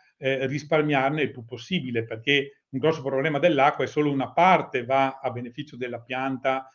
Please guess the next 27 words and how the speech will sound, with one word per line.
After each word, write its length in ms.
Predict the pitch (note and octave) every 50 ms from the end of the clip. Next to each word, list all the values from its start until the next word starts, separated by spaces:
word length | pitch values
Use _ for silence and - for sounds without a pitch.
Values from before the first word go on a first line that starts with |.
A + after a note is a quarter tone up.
| _ _ _
viene 220 | - A#2+ C3 C3
assorbito 380 | C3 C3 C3 B2 A#2+ B2+ A#2 C3+
dalle 240 | A2+ B2 A#2 A#2+ A#2+
radici. 500 | B2 A#2+ A#2 B2 A#2+ A#2+ - - A2 _ _ _ _ _ _ _
Quei 240 | - C#3 C3+ C3+ C3
sistemi 460 | - - - B2 - E3+ E3+ D#3+ D3
tradizionali, 800 | D#3 C#3+ B2 C3+ C#3 C#3 - F#3+ D3 C3 C#3 C#3+ D#3 D3+ D3+ -
parte, 640 | - D3+ C3+ B2 A#2 A2+ - - D#3+ E3 D3 - _ _ _ -
più 160 | - A#2+ B2+
o 40 | C#3+
meno 300 | C3+ B2+ B2+ B2+ B2 A#2
tanta, 600 | A#2+ D3+ C3 A#2 A2 A2+ C#3 D3 D3 D3 D3+ - - _ _ _ _ _ C#3+
se 220 | C3+ - - D3
ne 120 | D3+ D#3 D3+
va 320 | C3 A2+ A2+ A2+ - - -
o 140 | C#3 C#3 C#3
per 200 | - C3+ C3 B2
lixiviazione 760 | B2 A#2+ A#2 A2+ A2+ C3+ B2 A#2+ B2+ A#2+ A#2+ - D3+ C3+ B2
nel 160 | B2 B2 B2
terreno 580 | - F#3 F3 D3+ B2+ A2+ A2+ A#2+ B2+ C3+ C3+ - - _ _ _ -
o 260 | C3+ C#3 C#3+ C#3 - -
dispersi 480 | C3+ C3+ B2+ - C3+ B2 A#2+ A#2+ B2+
in 60 | A#2+
atmosfera. 520 | A2+ A#2 A#2 A2+ A#2 - - C#3 B2 C3 D#3
Ecco 180 | E3 E3+ E3+
che 80 | E3 E3+
allora 340 | D3+ C#3+ D#3 F3+ A3 G#3+